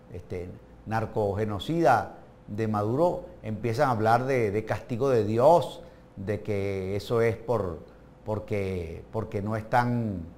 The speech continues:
siguiendo los lineamientos del, del chavismo duro y, y, y todas esas,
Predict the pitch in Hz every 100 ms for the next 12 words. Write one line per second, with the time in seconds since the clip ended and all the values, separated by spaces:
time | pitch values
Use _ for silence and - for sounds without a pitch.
0 | - - - - - 151 135 160 165 156
1 | 139 113 117 113 113 113 123 135 131 143
2 | - - - - - - - 107 110 110
3 | 104 117 113 - 107 131 120 123 117 147
4 | 202 143 95 - - - - - 131 143
5 | 156 113 - 165 - 196 202 196 185